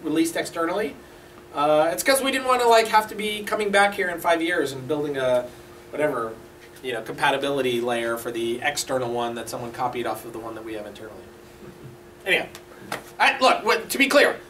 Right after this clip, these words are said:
Google is not saying that we invented these things or anything like that, right? All these concepts were out there.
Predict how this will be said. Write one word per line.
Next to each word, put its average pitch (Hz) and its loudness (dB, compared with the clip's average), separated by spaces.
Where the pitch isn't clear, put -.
Google 277 8
is 233 4
not 220 6
saying 208 4
that 185 0
we 190 4
invented 160 2
these 151 2
things 143 -2
or 135 0
anything 131 -2
like 120 -4
that, 120 -4
right? 139 -2
All 151 6
these 165 0
concepts 139 -4
were 127 -2
out 120 0
there. 120 -2